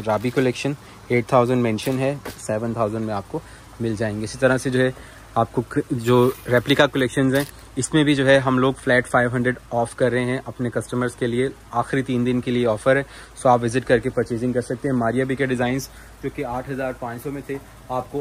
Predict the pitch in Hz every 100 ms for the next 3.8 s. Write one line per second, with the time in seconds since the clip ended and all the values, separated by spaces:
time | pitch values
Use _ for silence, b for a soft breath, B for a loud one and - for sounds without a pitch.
0 | - 127 - 151 135 131 131 131 127 123
1 | 127 - 120 127 117 120 131 123 - 113
2 | 127 127 131 139 127 127 113 131 131 -
3 | 117 123 127 120 113 113 117 131